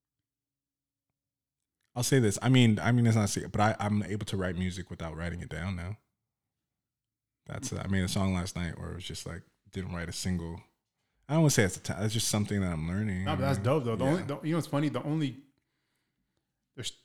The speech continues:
Speaker 2: two people who I heard about doing that, and there's one person who I've seen doing that.
Speaker 1: Mm-hmm.
Speaker 2: So obviously Jay-Z has never wrote down lyrics for a
Speaker 1: Yeah.
Speaker 2: while. D M X the same thing. R I P. But do you remember seeing Y G in the studio?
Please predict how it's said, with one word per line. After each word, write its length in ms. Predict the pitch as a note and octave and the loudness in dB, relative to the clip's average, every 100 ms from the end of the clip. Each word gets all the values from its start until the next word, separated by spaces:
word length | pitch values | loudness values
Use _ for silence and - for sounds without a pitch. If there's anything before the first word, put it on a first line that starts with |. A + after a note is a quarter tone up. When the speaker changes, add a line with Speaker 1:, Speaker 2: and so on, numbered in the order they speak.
| _ | _
Speaker 2:
two 160 | - A3+ | 0 2
people 280 | A3+ F#3+ | 2 0
who 120 | E3 D3 | 0 2
I 80 | |
heard 340 | G#2+ - D3+ D#3 | 0 2 4 4
about 260 | D#3 D#3+ | 4 2
doing 260 | D3+ F3+ F#3+ | 2 2 2
that, 220 | G#3 G#3 | 0 0
and 160 | C#3 C3 | 2 2
there's 160 | A#2+ | 0
one 120 | B2 D3+ | -2 0
person 260 | C#3+ B2+ | 0 0
who 80 | A2+ | 0
I've 180 | G#2+ G2 | -2 -2
seen 420 | - - F3 C3+ | -4 2 4 4
doing 220 | A2+ A2 - | 2 -4 -12
that. 140 | - - | -16 -12
Speaker 1:
Mm-hmm. 240 | G2 F#2 F#2 - _ | -10 -8 -10 -14 _
Speaker 2:
So 180 | - B2 | -4 0
obviously 400 | C3+ C3 C3+ A#2+ | 0 0 -4 -6
Jay-Z 580 | A2 C#3+ C3 C3 C3 C3 | 2 2 2 0 0 -2
has 160 | C3 A#2 | -4 -4
never 220 | B2 A#2+ | -4 -4
wrote 200 | A#2 A2+ | -6 -6
down 380 | A2+ A2+ A2 A2+ | -6 -4 -6 -8
lyrics 380 | A2 A2 A2+ A2 | -8 -4 -4 -6
for 120 | B2 | -4
a 40 | |
Speaker 1:
Yeah. 160 | A2+ A2+ | -2 -2
Speaker 2:
while. 80 | A#2 | -2
D 180 | A2 C3+ | 0 0
M 120 | C3+ | 2
X 160 | C3+ C3 | 0 -2
the 60 | - | -6
same 280 | C#3 B2+ | -2 -2
thing. 400 | A#2 A#2+ A#2+ A#2+ A#2 _ _ _ | -2 -2 0 -2 -6 _ _ _
R 200 | C#3+ B2 | -4 -2
I 20 | A#2 | -2
P. 340 | C3 B2 A#2+ - _ _ A#2+ | -2 -2 -4 -10 _ _ -6
But 400 | C3 E3+ B2+ - - - _ _ _ _ _ _ _ _ B2+ | 2 4 4 0 -10 -20 _ _ _ _ _ _ _ _ -6
do 80 | |
you 40 | B2+ | -2
remember 180 | D3+ B2+ | -2 0
seeing 300 | - C3+ A#2+ | 2 4 4
Y 180 | B2 B2+ | 4 4
G 200 | A2 B2+ | 4 2
in 60 | |
the 60 | C#3 | 2
studio? 400 | F3 E3 G3 | 0 -2 -2